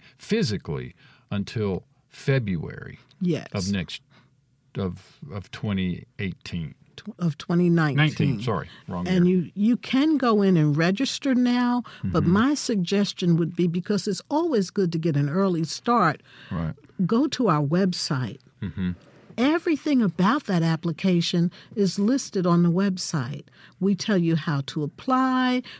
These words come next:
Speaker 2: We tell, we help you understand if you're qualified to apply for any of our grants.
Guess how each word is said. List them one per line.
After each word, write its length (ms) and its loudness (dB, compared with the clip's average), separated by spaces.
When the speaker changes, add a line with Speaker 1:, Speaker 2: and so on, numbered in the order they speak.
Speaker 2:
We 160 2
tell, 340 0
we 140 4
help 260 0
you 100 2
understand 800 0
if 240 -2
you're 100 0
qualified 920 0
to 160 -2
apply 400 -4
for 140 -6
any 220 2
of 140 0
our 140 0
grants. 760 -2